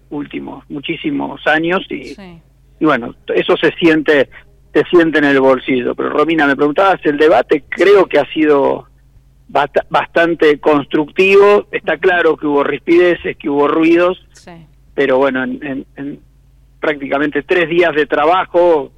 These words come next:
Speaker 1: creo, muchos de ellos estuvimos de nueve hasta más de las doce de la noche, eh, los primeros días, ayer fue algo más corto, eh, bueno, es noticia lo ruidoso, pero
Speaker 2: Mm.
Speaker 1: creo que hubo un trabajo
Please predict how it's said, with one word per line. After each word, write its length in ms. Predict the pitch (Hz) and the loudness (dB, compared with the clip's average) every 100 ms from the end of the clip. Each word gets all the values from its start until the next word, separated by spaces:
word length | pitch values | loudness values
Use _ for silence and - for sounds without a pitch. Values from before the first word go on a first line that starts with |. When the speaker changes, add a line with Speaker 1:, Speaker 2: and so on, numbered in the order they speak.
| - | -20
Speaker 1:
creo, 280 | - 73 - | -14 -12 -12
muchos 380 | 143 156 175 147 | -14 -12 -8 -4
de 80 | 165 | -4
ellos 160 | 165 | -4
estuvimos 400 | 143 143 143 143 | -6 -6 -8 -6
de 100 | 135 | -6
nueve 340 | 139 165 175 156 | -4 0 0 0
hasta 300 | 123 - 127 | -2 -10 -6
más 180 | 135 143 | -6 -6
de 60 | |
las 140 | 139 131 | -6 -4
doce 240 | 151 156 | -4 -2
de 80 | 143 | -2
la 100 | 147 | -2
noche, 520 | 165 180 - 160 - - - - - | -4 -6 -6 -6 -6 -16 -20 -20 -18
eh, 180 | 73 - _ _ _ | -18 -18 _ _ _
los 100 | - | -20
primeros 380 | - 147 156 160 | -20 -8 -6 -4
días, 260 | 196 240 233 _ _ _ _ | -2 -2 -4 _ _ _ _
ayer 260 | 139 135 139 | -8 -4 -2
fue 120 | 143 | -2
algo 120 | 139 | -2
más 160 | 143 151 | -2 -2
corto, 460 | 180 185 - 214 - - - _ _ - | -2 -2 0 -2 -4 -20 -20 _ _ -6
eh, 120 | 135 | -4
bueno, 300 | 143 127 139 - | -2 -4 -10 -2
es 140 | 175 | 0
noticia 480 | 202 185 208 - 196 | 0 -2 -4 0 2
lo 120 | 180 | 4
ruidoso, 720 | 160 185 185 196 190 220 214 | 4 6 6 4 2 0 2
pero 160 | 151 143 | 0 0
Speaker 2:
Mm. 40 | |
Speaker 1:
creo 180 | 196 214 | 2 2
que 80 | 151 | 2
hubo 100 | 139 | -2
un 100 | 135 | -2
trabajo 760 | 135 131 147 - 143 143 - | -2 0 -2 -2 -2 -2 -6